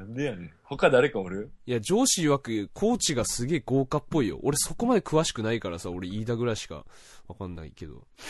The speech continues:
Speaker 2: 井出とかわかる？
Speaker 1: 井出？
Speaker 2: 日ハム。元。
Speaker 1: 日ハムの井出。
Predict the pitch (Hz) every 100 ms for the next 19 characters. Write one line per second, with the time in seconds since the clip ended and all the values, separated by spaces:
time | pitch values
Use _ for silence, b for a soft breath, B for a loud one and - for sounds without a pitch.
0 | B B - - - - - - _ -
1 | - - - - - _ - - _ -
2 | - 120 135 175 175 107 - - 98 123
3 | 104 - _ - - - - 87 117 139
4 | - - - 104 - 104 104 95 90 -
5 | - - - - - - _ - - 107
6 | - 73 - - - - - - - -
7 | _ - - - - - - - - -
8 | - 113 - - - 101 104 - - 95
9 | 87